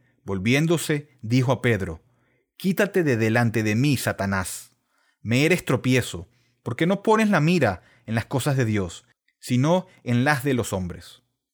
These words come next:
Es impensable que cualquiera que lea las Escrituras por sí mismo pueda leer Mateo dieciséis en su contexto y pensar que Pedro era la roca cuando solo cuatro versículos después Jesús tuvo que llamarlo Satanás,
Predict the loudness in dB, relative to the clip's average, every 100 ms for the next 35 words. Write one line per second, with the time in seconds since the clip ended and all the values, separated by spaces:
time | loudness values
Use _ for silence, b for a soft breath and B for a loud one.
0 | _ _ _ -6 0 2 4 2 2 2
1 | 2 4 2 0 -8 _ _ _ -6 0
2 | -2 2 2 2 2 4 4 2 0 -2
3 | -2 0 2 2 0 -2 0 0 0 -2
4 | -6 -8 _ _ -2 2 4 4 4 4
5 | 0 0 0 2 2 0 2 2 4 0
6 | -2 -2 0 -2 0 -2 -4 -8 -8 -8
7 | _ -6 -2 -2 0 0 0 -2 2 2
8 | 2 0 2 2 2 2 2 0 0 -2
9 | -2 b _ _ -2 0 0 2 2 2
10 | 0 2 2 4 2 2 -2 -2 0 0
11 | -2 0 0 0 -6 _ _ _ -2 0
12 | -2 -2 0 2 2 2 2 2 2 2
13 | 0 -2 2 2 2 -2 -14